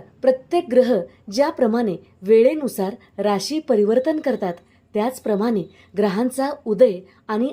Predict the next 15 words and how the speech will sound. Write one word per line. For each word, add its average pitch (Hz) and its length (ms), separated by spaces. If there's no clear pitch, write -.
अस्त 233 260
देखील 226 420
होत 185 240
असतो. 190 300
ग्रहांच्या 320 420
हालचाली 233 540
बदलाचा 208 540
सर्व 311 340
बारा 214 360
राशींवर 254 480
परिणाम 190 340
पडत 185 340
असतो. 180 280
काही 190 300
राशींवर 226 480